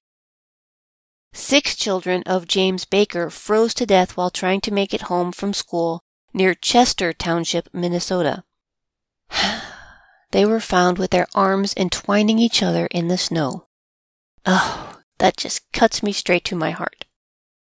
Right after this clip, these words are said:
In some cases, instead of moving the children, it was deemed safer to tie a rope between buildings and bring them supplies,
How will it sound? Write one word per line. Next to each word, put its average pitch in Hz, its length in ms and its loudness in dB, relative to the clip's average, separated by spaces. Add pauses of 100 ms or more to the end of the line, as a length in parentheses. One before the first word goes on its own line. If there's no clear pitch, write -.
(220)
In 214 140 4
some 240 260 2
cases, 190 560 -2 (320)
instead 190 360 4
of 185 220 2
moving 220 460 0
the 170 80 -2
children, 165 540 -4 (280)
it 196 100 2
was 208 220 2
deemed 214 400 2
safer 226 360 2
to 214 200 -4
tie 220 280 2
a 240 100 2
rope 190 240 0
between 190 400 -2
buildings 175 540 2
and 175 220 0
bring 185 200 2
them 175 160 2
supplies, 185 720 2